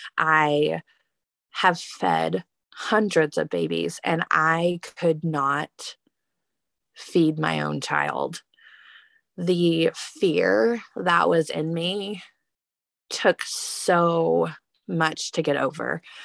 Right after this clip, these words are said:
Um, it took mon-, I, it literally took weeks, a month for me to finally get comfortable to feed Drew. Um, I've always just, you,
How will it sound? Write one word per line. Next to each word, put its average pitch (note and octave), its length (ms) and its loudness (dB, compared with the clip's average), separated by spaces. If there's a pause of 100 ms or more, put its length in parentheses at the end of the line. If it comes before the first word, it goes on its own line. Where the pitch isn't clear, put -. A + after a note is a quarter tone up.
(160)
Um, D3+ 340 2
it - 540 0 (180)
took - 360 -2 (140)
mon-, D3 360 2
I, E3 320 -2 (120)
it - 220 -2
literally E3 460 4
took - 420 -4
weeks, - 640 -2
a E3 80 2
month D#3+ 540 2
for - 260 0
me D#3+ 220 2
to - 120 -6
finally D#3 440 0
get D3+ 180 0
comfortable D3+ 480 -2
to D3+ 120 -4
feed D3 280 -4
Drew. C#3+ 400 -2 (560)
Um, D#3 520 0 (1300)
I've F#3 300 6
always F3+ 580 2
just, E3+ 460 -2
you, F3+ 260 -2